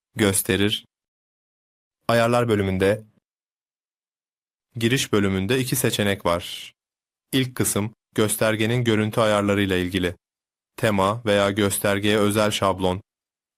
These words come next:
Üç durumu var. Light Theme, Dark Theme ve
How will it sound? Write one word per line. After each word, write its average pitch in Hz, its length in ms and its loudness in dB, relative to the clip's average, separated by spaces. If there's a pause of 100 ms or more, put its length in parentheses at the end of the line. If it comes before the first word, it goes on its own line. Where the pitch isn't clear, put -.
(120)
Üç 135 260 -4
durumu 98 280 0
var. 90 260 0 (340)
Light 110 300 0
Theme, 98 240 -2 (520)
Dark 113 260 0
Theme 92 260 -2
ve 107 220 0